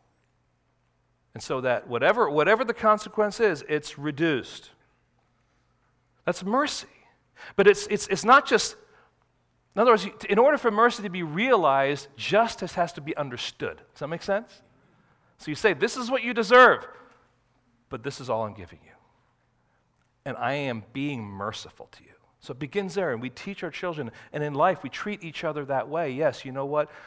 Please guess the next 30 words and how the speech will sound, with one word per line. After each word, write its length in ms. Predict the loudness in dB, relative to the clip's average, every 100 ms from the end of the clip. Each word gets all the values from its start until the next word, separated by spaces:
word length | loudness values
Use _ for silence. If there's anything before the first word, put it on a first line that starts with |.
| -20 -14
You, 120 | -14 -14
you 120 | -12 -8
did 220 | -8 -6
owe 160 | -6
me 100 | -6
that 160 | -6 -6
hundred 240 | -8 -10
dollars, 380 | -6 -6 -6 -12
but 100 | -20
you 80 | -16
know 120 | -12
what? 180 | -8 -8 -10
It's 180 | -14
okay. 300 | -16 -14 -20 -20 _ _ _ _ _ _
I'll 160 | -12 -10
be 120 | -12
merciful." 460 | -14 -14 -18 _ _ _ _ _ _ _ _ _ _ _ _
However 300 | 6 6 8
that 120 | 4
might 180 | 4 2
play 200 | 0 -2
out, 180 | -2 -6 _ _ _ _ _ _ _ _ _ _ _ _ _ _ _ _ _ _
God 200 | -2 -2
is 80 | -2
calling 300 | -2 0 0 0
us 220 | -2 -2
to 80 | -8
be 120 | -14
people 380 | -10 -10 -8 -8
who, 240 | -8 -12